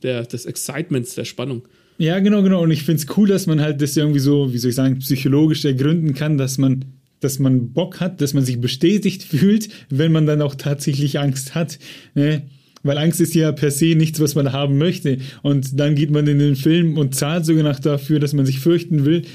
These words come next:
Speaker 2: oder fürchten soll. Auf jeden Fall gibt's da halt etwas, das nennt sich eben der Reiz, wenn man über Horror spricht. Dann gibt's die Splatter-Filme. Das sind dann tatsächlich die, ja, wo halt Körperteile abgeschnitten wird, Gewalt, Blut, ne,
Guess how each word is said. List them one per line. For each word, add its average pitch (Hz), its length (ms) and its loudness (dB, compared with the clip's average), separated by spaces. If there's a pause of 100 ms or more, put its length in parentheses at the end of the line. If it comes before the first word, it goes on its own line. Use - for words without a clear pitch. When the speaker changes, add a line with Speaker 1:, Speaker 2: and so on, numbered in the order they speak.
(100)
Speaker 2:
oder 139 220 0
fürchten 160 380 -2
soll. 147 320 -2 (280)
Auf - 80 -20
jeden 139 120 2
Fall 139 160 0
gibt's 147 240 -2
da 143 100 -2
halt 139 180 -2
etwas, 131 240 -4
das 131 180 -4
nennt 131 140 2
sich 127 140 -4
eben 131 180 2
der 127 140 0
Reiz, 160 500 -4
wenn 131 220 -2
man 139 400 -2
über 135 260 -2
Horror 147 220 0
spricht. 165 340 -2 (360)
Dann 143 200 2
gibt's 135 280 0
die 135 200 0
Splatter-Filme. 196 920 2
Das 139 200 -2
sind 143 120 0
dann 139 160 0
tatsächlich 139 560 -2
die, 151 300 0 (640)
ja, 135 340 -2 (220)
wo 131 120 0
halt 131 160 0
Körperteile 147 500 0
abgeschnitten 143 560 -2
wird, 139 260 0
Gewalt, 139 760 0
Blut, 151 560 2
ne, 143 340 0